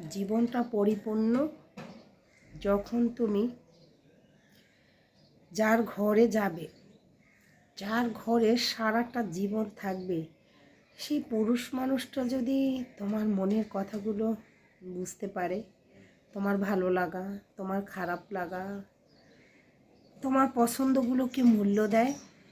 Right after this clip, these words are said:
তখনই তুমি সবচাইতে সুখী নারী।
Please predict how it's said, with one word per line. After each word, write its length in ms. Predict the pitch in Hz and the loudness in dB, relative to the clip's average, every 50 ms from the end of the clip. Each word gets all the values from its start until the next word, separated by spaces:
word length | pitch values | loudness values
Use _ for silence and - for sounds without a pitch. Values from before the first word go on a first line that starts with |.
| - - - - - - - - - - | -20 -20 -20 -20 -20 -20 -20 -20 -8 -4
তখনই 600 | 220 214 214 - - 247 254 247 220 214 240 254 - - - _ _ _ - - _ _ _ _ _ - | -4 -4 -4 -4 -2 0 2 4 4 4 4 2 0 -6 -20 _ _ _ -20 -20 _ _ _ _ _ -4
তুমি 480 | 240 247 247 220 214 233 247 - - - - - _ - - - - - - - - - - - | 0 4 4 6 6 4 2 0 -4 -16 -20 -20 _ -20 -18 -18 -18 -20 -20 -20 -20 -20 -18 -14
সবচাইতে 1400 | - - - - - 302 - - - - - - - - - - - - 269 262 277 320 302 - - - 311 302 | -10 -8 -6 -2 -2 -2 -2 -4 -12 -20 -20 -18 -18 -18 -18 -20 -10 -4 -2 2 4 4 4 2 0 2 2 2
সুখী 420 | - - - 214 - - - 190 | 2 2 -4 -6 -6 -8 -8 -8
নারী। 360 | 175 170 160 156 143 156 160 | -6 -4 -4 -4 -6 -6 -10